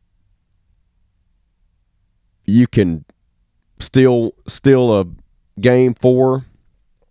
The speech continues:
and send this series back to Tampa Bay, where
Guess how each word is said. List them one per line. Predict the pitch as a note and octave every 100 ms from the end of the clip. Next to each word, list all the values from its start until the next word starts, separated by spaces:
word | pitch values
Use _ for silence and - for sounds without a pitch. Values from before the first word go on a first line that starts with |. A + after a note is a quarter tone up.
| _ _ _ - -
and | G#2
send | G2+ - D3+ C#3
this | C3
series | - C#3 C3+ B2
back | - A#2+ A#2+
to | -
Tampa | - B2+ A#2 F#2+
Bay, | G2 A#2+ A#2 G#2+ G#2 _ _ _ _ _ _ _ _ _ _ _ -
where | G2+ A2+ G#2+ G2+ F#2+